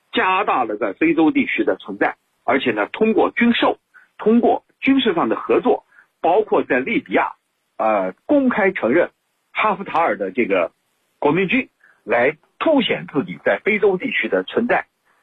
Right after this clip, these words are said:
那么这样一来，让美国有了一种很强的危机感。既然我想撤了，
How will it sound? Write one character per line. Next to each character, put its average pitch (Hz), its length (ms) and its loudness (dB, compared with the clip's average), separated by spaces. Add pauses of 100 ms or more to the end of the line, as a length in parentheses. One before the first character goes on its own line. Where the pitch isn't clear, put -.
(160)
那 226 80 0
么 247 140 2
这 320 140 -2
样 240 160 0
一 214 60 -6
来， 165 240 -8 (200)
让 147 200 0
美 104 200 -6
国 113 300 -2 (180)
有 98 220 -2
了 107 80 -2
一 139 120 4
种 92 180 -2
很 92 220 -8
强 98 240 -4
的 - 160 0 (120)
危 190 180 0
机 165 180 -4
感。 - 160 -4 (460)
既 277 120 -2
然 127 300 0
我 - 160 2
想 180 220 -4
撤 - 200 -2
了， 104 260 -2